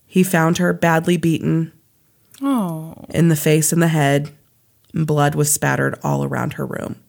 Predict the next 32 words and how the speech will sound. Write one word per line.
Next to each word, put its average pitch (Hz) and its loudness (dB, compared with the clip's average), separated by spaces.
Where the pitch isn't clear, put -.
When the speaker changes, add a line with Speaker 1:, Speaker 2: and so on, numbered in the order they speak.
Speaker 2:
Oh, 285 -2
my 220 0
God. 151 -16
Speaker 1:
She'd 175 0
been 180 4
pulled 185 4
off 185 2
the 202 2
bed, 147 2
and 156 -2
her 151 -2
legs 147 -2
were 156 0
splayed 147 0
open 143 0
as 147 -2
if 143 -4
whoever 160 2
had 156 -2
carried 147 0
out 131 -4
this 147 -6
attack 131 -8
Speaker 2:
Oh. 226 -12
Speaker 1:
had 170 2
intended 156 2
to 160 0
sexually - -2
assault - -4
her. - -10
Speaker 2:
But 214 0
hadn't? 196 -6